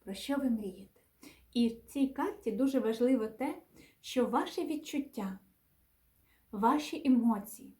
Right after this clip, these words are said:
наскільки вони згармонізовані, наскільки ви вмієте собою управляти, наскільки ви знаєте свої оті вади на, е, рівні почуттів, відчуттів,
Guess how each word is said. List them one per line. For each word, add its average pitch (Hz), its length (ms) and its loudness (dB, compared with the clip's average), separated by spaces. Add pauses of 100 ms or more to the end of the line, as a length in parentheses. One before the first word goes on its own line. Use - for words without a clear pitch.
наскільки 247 640 -2
вони 220 420 4
згармонізовані, 220 1160 0 (320)
наскільки 277 500 0
ви 240 120 6
вмієте 240 460 4
собою 240 460 4
управляти, 214 640 -6 (180)
наскільки 262 500 2
ви 220 160 4
знаєте 262 560 2
свої 233 800 0 (400)
оті 269 460 2 (260)
вади 226 680 2
на, 226 400 2 (680)
е, 202 260 -2
рівні 262 340 6
почуттів, 254 680 -2
відчуттів, 254 840 -2